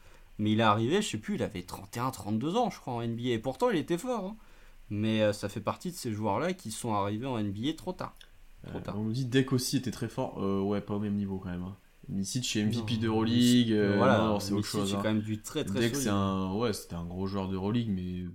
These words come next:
Speaker 2: ouais, pas, pas du, du niveau de Misic, hein. Euh,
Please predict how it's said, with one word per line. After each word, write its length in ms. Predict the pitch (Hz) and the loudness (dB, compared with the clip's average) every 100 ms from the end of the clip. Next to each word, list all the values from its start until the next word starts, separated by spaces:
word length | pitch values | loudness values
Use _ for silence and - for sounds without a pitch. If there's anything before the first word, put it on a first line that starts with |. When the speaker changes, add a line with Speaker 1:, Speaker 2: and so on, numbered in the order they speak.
| - _ _ _ - - | -14 _ _ _ -18 -14
Speaker 2:
ouais, 500 | - - - - - - | -10 -8 -8 -10 -14 -16
pas, 420 | - - - - - | -14 -12 -14 -18 -16
pas 100 | 87 | -12
du, 140 | 98 - | -12 -14
du 180 | 101 92 | -10 -6
niveau 240 | 90 92 | -6 -6
de 60 | 90 | -6
Misic, 440 | 90 - 92 - | -6 -8 -10 -10
hein. 60 | - _ - - _ _ _ - | -14 _ -20 -20 _ _ _ -16
Euh, 720 | 50 50 - - - - - | -12 -12 -12 -14 -14 -14 -14